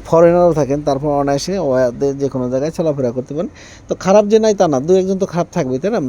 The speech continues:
একদম হান্ড্রেড পার্সেন্ট তো সবাই ভালো না, কিন্তু আমাদের দিক থেকে তারা অনেক বেশি মানে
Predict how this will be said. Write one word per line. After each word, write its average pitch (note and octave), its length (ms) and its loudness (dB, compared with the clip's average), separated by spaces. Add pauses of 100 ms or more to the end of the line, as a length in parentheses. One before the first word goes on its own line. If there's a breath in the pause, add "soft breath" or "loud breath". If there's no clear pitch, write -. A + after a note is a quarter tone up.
(220)
একদম C#3+ 180 -4
হান্ড্রেড C#3+ 280 -6
পার্সেন্ট D3+ 300 -6
তো D#3 60 -2
সবাই C3 240 -2
ভালো A#2+ 180 0
না, A#2 100 -4
কিন্তু C#3+ 200 -8
আমাদের E3+ 400 0
দিক F#3+ 160 -4
থেকে G3+ 320 -2 (800 loud breath)
তারা E3+ 260 6
অনেক A3 380 2
বেশি A3 220 2
মানে F#3 400 2